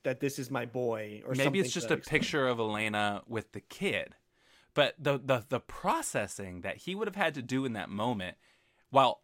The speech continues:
Speaker 2: having no <laughs> reaction,
Speaker 1: <laughs>
Speaker 2: very little reaction, uh, is, I don't know, I just thought that moment, knowing what he was looking at, uh, was, was kind of, uh, hysterical.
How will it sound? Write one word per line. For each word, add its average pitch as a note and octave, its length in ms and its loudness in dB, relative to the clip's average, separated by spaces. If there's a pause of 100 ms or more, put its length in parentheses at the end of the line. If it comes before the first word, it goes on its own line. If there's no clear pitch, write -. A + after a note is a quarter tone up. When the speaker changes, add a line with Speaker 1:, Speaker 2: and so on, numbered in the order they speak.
Speaker 2:
having B2+ 420 0 (1000)
no A#2+ 320 0
<laughs> - 20 -2
reaction, B2 880 4 (340)
Speaker 1:
<laughs> B3 60 6 (880)
Speaker 2:
very C#3+ 520 6
little C3 340 4
reaction, G#2 920 -2
uh, G#2 440 2
is, G2 460 -4 (260)
I C#3 80 8
don't B2+ 80 6
know, G#2+ 60 4
I A#2+ 80 6
just C3 120 -2
thought C#3+ 200 4
that A#2 160 4
moment, A2 440 0
knowing A#2 440 2
what G#2+ 200 -4
he A2+ 120 -8
was F#2 240 -6
looking G2 360 -6
at, F2+ 300 -10 (320)
uh, F#2+ 300 0
was, G2+ 320 -6
was G2+ 240 -6 (280)
kind F#2 280 -4
of, F2 200 -8 (640)
uh, G2 200 -4
hysterical. F#2 680 -6